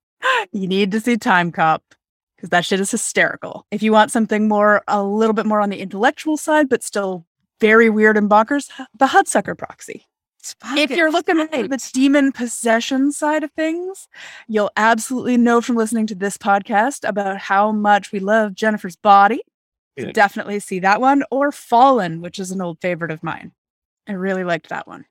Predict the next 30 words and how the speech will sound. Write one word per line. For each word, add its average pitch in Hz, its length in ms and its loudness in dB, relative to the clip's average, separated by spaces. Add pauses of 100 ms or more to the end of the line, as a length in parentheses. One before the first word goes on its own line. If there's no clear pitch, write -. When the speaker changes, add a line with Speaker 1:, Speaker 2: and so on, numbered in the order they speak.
(120)
Speaker 1:
Yeah. - 680 -10
Speaker 2:
<laughs> 226 100 -2 (840)
Yeah, 190 260 0
so - 200 -4
I, 240 280 2
I 262 120 2
was 247 180 -6
gonna 233 200 -2
recommend 196 360 -4
The 180 60 -4
Hudsucker 180 520 -4
Proxy, 170 420 -2
which 175 200 -8
is 220 140 -8
the 202 100 -8
Coen 254 380 0
brothers, 180 380 -2
which 196 160 -10
I 214 60 -6
think 277 300 -6 (440)
it's 254 180 -4
sort 240 280 -2
of, 240 100 -2
it's 214 180 -8
one 220 160 0
of 185 200 -6
their, 196 200 0
like, 170 320 0 (160)
maiden 185 480 -2
voyages. 160 960 -4